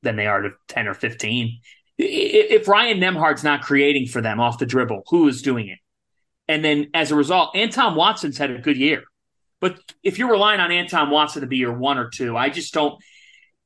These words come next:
The, what was so interesting about Friday night was Mark Few was trying to adjust.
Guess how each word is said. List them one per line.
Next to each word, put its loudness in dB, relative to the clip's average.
The, 2
what 2
was 2
so 6
interesting -2
about 0
Friday 2
night -2
was -6
Mark 0
Few -4
was -2
trying 0
to -4
adjust. -8